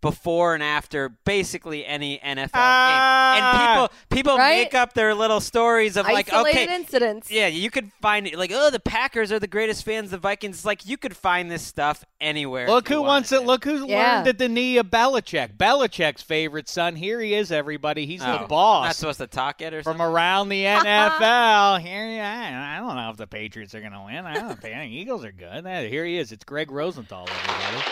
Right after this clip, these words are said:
Speaker 3: Rosie!
Speaker 2: Muzzle tough to you as well. You've done it again.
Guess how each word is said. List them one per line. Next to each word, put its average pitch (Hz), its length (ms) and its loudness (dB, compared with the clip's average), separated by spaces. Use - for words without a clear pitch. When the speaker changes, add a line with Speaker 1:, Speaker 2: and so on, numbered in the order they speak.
Speaker 3:
Rosie! 392 800 2
Speaker 2:
Muzzle 254 340 6
tough 247 340 4
to 233 60 4
you 254 420 4
as 202 140 0
well. 254 720 6
You've 190 260 -2
done 214 220 6
it 226 120 2
again. 208 920 4